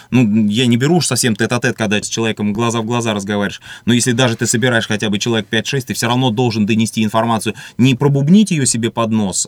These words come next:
а донести. Ну, если ты хочешь, естественно, какую-то информацию донести, ты все равно будешь это работать на публику, эту информацию выдавать, э,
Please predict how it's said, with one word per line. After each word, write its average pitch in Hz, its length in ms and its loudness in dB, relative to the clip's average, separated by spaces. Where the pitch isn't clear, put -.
а 107 240 2
донести. 127 460 0
Ну, 127 80 4
если 127 180 0
ты 120 120 -4
хочешь, - 340 -4
естественно, 85 420 -8
какую-то 98 320 -8
информацию 101 440 -6
донести, 147 260 0
ты 202 100 0
все 147 140 0
равно 170 180 4
будешь 170 320 0
это 151 460 2
работать 131 480 0
на 127 140 2
публику, 190 440 2
эту 135 240 0
информацию 151 600 0
выдавать, 131 720 0
э, 113 160 -8